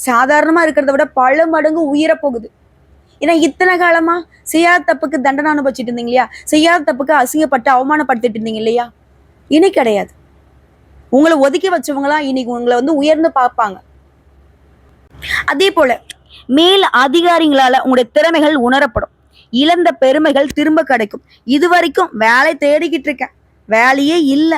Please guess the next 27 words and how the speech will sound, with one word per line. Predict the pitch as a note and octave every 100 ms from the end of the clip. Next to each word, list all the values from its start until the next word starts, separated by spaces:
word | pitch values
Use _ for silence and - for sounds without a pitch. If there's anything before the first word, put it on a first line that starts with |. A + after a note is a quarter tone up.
| -
அப்படிங்கிறவங்களுக்கு | A3+ A3 A#3+ A3+ G#3+ G#3 G3+ A#3+ - _ - -
வேலை | G3+ A3+ A#3+ C4+
கிடைக்கும். | B3+ G3 - _ _ _ _ _ _ _
"வேலை | A3 A3 B3
தாமா | B3+ D4+ E4
செஞ்சுட்டு | D4+ D4+ C4
இருக்கேன், | C4+ B3
ஆனா | C4
நிரந்தரமான | C4 B3+ C4+ D#4 D4+ D#4+
வேலை | C#4+ C#4 D4 D4+
இல்லைன்னு" | D4 C#4+
சொல்றவனுக்கு | B3+ A#3 A#3 E4 - -
நிரந்தரமான | - C4 E4 F4+ D#4+ D#4 E4+
வேலை | D4 D#4 E4
நிச்சயம், | D4+ - A#3 - _ _ _ _ _ _ -
வேலை | G3 B3+ D#4 D#4
வாய்ப்பு | C#4+ D#4
கட்டாயம் | C#4 B3+ D4 D4+ C#4
கிட்டும். | B3+ G#3+ - _ _ _ - _
தடைப்பட்ட | - A#3+ D4 D#4 C#4+ A3+ C#4 - B3+
ஊதிய | D4 C#4 D#4 D4
உயர்வு, | A#3+ A3 G3+ _ _ -
இடமாற்றம், | A#3 C#4+ D4 C4 G#3 G#3+ - _ _ -
பதவி | A#3 C#4+ D#4
உயர்வுகள்லாம் | C#4 A3+ G#3+ C4 A#3+
கைகூடி | A#3+ A3+ A#3+
வரும். | G#3 -